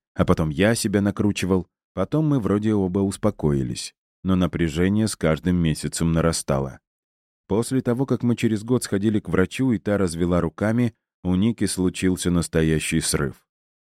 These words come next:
Нет, не было ни истерик, ни слез. Лучше бы были.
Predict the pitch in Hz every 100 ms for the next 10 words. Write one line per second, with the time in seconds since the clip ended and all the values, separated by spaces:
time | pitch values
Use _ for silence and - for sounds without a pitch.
0 | _ 110 147 170 135 80 - - 107 123
1 | 95 90 85 78 - - 143 135 120 78
2 | 73 - 78 113 110 - _ _ _ -
3 | 92 156 - 123 117 87 80 76 73